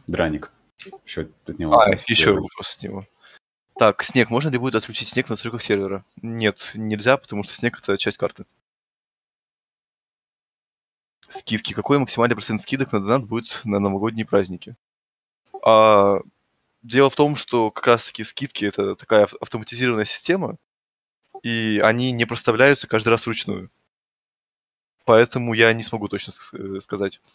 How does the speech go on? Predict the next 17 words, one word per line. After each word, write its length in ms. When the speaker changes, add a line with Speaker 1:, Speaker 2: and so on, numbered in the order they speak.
Speaker 2:
Но, 180
наверное, 640
по 180
моему 260
предположению, 760
то 440
чем 180
ближе 240
к 40
Новому 200
году, 180
тем 160
больше. 300
Но 140
не 100
точно. 300
Speaker 1:
Хорошо. 680